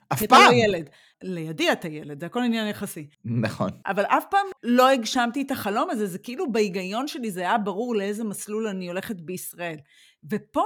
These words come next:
Speaker 2: פתאום נפתח, נפתחה איזושהי דלת, ויכולתי להגשים את זה, אבל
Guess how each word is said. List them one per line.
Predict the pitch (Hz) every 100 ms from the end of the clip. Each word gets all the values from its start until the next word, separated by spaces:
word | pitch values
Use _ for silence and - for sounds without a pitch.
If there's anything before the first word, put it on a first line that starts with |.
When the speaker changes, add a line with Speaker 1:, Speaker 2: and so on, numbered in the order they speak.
| 440
Speaker 2:
פתאום | 403 403 226 202
נפתח, | 202 - 269 - - _
נפתחה | 226 233 240 262 330
איזושהי | 254 277 294 277 254
דלת, | 185 190 170 165 - _ _ - -
ויכולתי | 240 240 254 269 339
להגשים | 320 294 240 381 415
את | 226
זה, | 180
אבל | 180